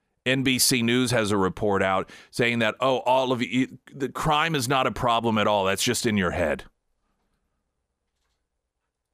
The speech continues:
The border's more secure than it's ever been.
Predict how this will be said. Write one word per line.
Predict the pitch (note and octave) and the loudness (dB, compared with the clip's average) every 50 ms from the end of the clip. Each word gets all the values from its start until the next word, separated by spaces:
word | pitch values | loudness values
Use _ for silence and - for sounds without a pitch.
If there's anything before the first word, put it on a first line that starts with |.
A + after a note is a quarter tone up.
| _ _ _ _ _ _ _ _ _ _ _ _ _ _ _ _ _ _ _ _ _ _ _ _ _ _ _ _ _ _ _ _ | _ _ _ _ _ _ _ _ _ _ _ _ _ _ _ _ _ _ _ _ _ _ _ _ _ _ _ _ _ _ _ _
The | A#2+ A#2 | -4 -4
border's | G#2+ F#2 C#3 C#3+ D3+ D#3 C#3 A#2 G2+ F#2 G#2 | 0 2 2 2 4 2 2 0 0 0 0
more | A2+ A#2+ C3+ D3 D3+ D3+ | 0 2 2 2 2 0
secure | - - D#3 - - D3+ C#3 C#3 C#3+ | 0 -2 -2 -2 0 0 2 2 2
than | C#3+ C3+ | 0 0
it's | B2+ A2+ - C#3+ | -2 -2 0 0
ever | B2+ B2 C3 C3 | 0 0 0 0
been. | A#2+ B2 A#2+ G#2 E2 C#2+ | 0 0 -2 -2 -4 -6